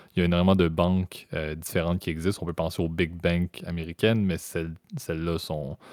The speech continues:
sont pas nécessairement les plus considérables, ben, restent les plus considérables, pardon, mais sont, ne sont pas celles qui ont l'ensemble des actifs sous gestion. Et S V B était un excellent exemple d'une banque qui était majeure et qui, ben,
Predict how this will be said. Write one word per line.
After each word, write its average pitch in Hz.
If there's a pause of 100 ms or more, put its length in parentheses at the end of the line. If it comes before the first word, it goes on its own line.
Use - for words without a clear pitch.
(260)
sont -
pas 82
nécessairement 85
les 85
plus 87
considérables, 101 (140)
ben, 92
restent 104
les 95
plus -
considérables, 98
pardon, 104
mais 92
sont, 85 (240)
ne 107
sont 82
pas 90
celles 92
qui -
ont 85
l'ensemble 85
des 85
actifs 87
sous -
gestion. 90
Et 85
S 82
V 82
B 80
était 85 (340)
un 78
excellent 87
exemple 82
d'une 80
banque 82
qui -
était 85 (440)
majeure 90
et 80
qui, 87
ben, 78